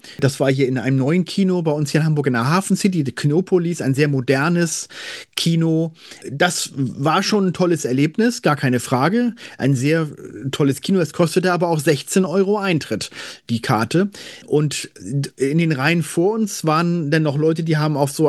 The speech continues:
komischen, beweglichen Stühlen gesessen. Das hab ich zum ersten Mal gesehen, dass es sowas gibt,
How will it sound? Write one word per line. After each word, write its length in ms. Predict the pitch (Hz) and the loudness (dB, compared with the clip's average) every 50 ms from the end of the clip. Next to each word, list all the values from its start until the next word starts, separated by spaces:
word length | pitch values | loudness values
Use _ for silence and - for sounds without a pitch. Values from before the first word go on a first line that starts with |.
| 131 | 0
komischen, 460 | 135 - - 165 160 151 - - 156 147 | 0 -2 0 0 2 2 0 0 0 0
beweglichen 520 | 143 131 135 160 160 - 160 - 143 135 | 2 2 2 0 0 0 -2 -2 -2 -2
Stühlen 460 | - - 170 190 247 247 202 147 123 | -2 -2 -2 0 0 0 0 -2 -2
gesessen. 520 | 113 127 107 113 120 107 - - 156 185 - - - - - | -4 -4 -2 -2 -2 -2 0 0 0 0 0 -4 -10 -16 -8
Das 80 | - - | -2 0
hab 80 | 160 | 0
ich 80 | 151 139 | 0 0
zum 160 | - 160 127 | 0 -2 0
ersten 320 | 131 175 185 - - - | 2 0 0 0 0 0
Mal 240 | 151 147 156 196 214 | 0 2 2 0 0
gesehen, 260 | 180 151 131 135 127 | 0 0 0 0 -2
dass 140 | 120 120 117 | -2 -2 -4
es 120 | 120 117 - | -4 -4 -2
sowas 280 | 135 131 131 120 - - | 0 2 2 2 0 0
gibt, 240 | 165 202 - - - | 0 0 0 -2 -10